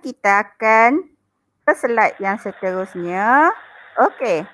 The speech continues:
Fokus V D P C Ustazah malam ini, kita nak, ha, nak apa?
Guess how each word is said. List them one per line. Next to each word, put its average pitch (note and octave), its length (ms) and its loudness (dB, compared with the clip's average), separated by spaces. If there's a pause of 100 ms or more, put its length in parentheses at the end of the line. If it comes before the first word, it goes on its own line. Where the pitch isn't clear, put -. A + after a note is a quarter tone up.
(520)
Fokus D4 640 2
V C#4 100 -10
D B3+ 140 -12
P C#4 240 -10
C F4 260 -12
Ustazah A#3 600 -2
malam G#3+ 400 -2
ini, F3+ 720 -8
kita C#4+ 560 -2
nak, C#4+ 320 2 (400)
ha, D#3 240 -4
nak F3+ 240 0
apa? D#4 200 4